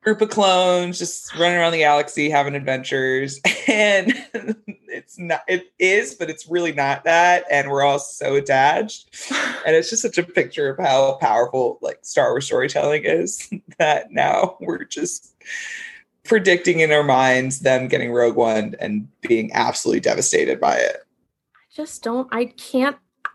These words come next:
Speaker 2: this is <laughs> another thing too, is clearly shows that take, stuff that takes place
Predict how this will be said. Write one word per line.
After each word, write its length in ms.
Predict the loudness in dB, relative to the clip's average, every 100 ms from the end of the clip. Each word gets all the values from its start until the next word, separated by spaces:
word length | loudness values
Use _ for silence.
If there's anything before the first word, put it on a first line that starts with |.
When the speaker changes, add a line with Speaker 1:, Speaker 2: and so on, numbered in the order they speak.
| -20 -12
Speaker 2:
this 360 | -8 -2 0 2
is 200 | 2 0 _
<laughs> 100 | -2
another 560 | 2 2 2 2 0 2
thing 320 | -2 -2 -4
too, 320 | 0 2 2
is 180 | 0 -6
clearly 760 | -10 -6 -4 -2 -2 -2 -8 _ _ _ _ _ _
shows 560 | -12 0 4 4 2
that 180 | -2 -4
take, 300 | 0 -2 -2
stuff 280 | -12 -2 0
that 100 | -2
takes 240 | -4 -4 -6
place 540 | -4 -2 -2 -6 -16